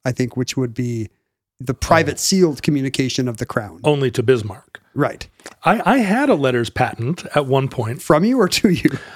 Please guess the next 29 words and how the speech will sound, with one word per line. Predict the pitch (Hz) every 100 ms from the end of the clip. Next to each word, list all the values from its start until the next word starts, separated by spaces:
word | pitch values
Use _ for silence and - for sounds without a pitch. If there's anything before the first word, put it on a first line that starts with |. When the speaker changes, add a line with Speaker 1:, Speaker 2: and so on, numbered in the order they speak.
| -
Speaker 2:
Uh, | 170 160 151 - -
I, | 165
so | - 185
the | 170
first | 165 254 -
time | 220 185
I | 175
went, | 165 160 147 -
uh, | 156 143 -
on | 147 135
a | 123
trip | - 147
to | -
Europe, | 127 139 120 117
it | 123
was | 120 117
in | 127 123
the | 120
nineteen | 131 127 135 117
eighties, | 113 110 110
and | 117
I | 120
was | 117 113
going, | 131 123 117 113 113
you |
know, | 110
I | 110
was | 110
a | 107